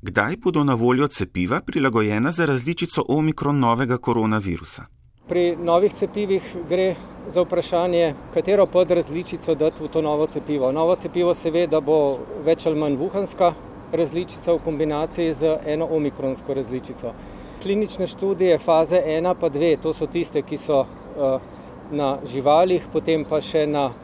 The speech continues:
Speaker 2: eh, posameznih ljudeh za toksičnost, pa še na večji skupini ljudi za umerjanje odmerka cepiva. Te študije so narejene na kombinacijah wu-,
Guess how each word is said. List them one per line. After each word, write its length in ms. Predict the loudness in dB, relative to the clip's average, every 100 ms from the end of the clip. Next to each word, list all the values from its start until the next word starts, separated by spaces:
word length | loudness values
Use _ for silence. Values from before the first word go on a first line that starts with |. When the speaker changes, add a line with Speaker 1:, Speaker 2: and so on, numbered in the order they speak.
| -18 -18 -16 -6
Speaker 2:
eh, 640 | 0 2 2 -2 -10 -14 -16 -6
posameznih 760 | -4 0 2 2 0 0 -4 -2
ljudeh 360 | -2 0 0 0
za 140 | -2
toksičnost, 760 | 0 -4 -2 -8 -2 -2 -2 -4
pa 80 | -6
še 180 | -2 0
na 100 | 2
večji 300 | 2 0 -8
skupini 460 | -6 -4 -2 0
ljudi 320 | -2 0 0
za 140 | 2 2
umerjanje 600 | 4 4 4 4 4 2 0
odmerka 480 | -2 0 0 0 -2
cepiva. 460 | -2 -2 2 2 2 -10 -18 -6
Te 100 | -4
študije 420 | -2 -2 4 4 4
so 180 | 0
narejene 520 | 2 4 6 4 2 2
na 140 | 0
kombinacijah 880 | -2 -2 -2 0 -2 0 2 2 2
wu-, 160 | -4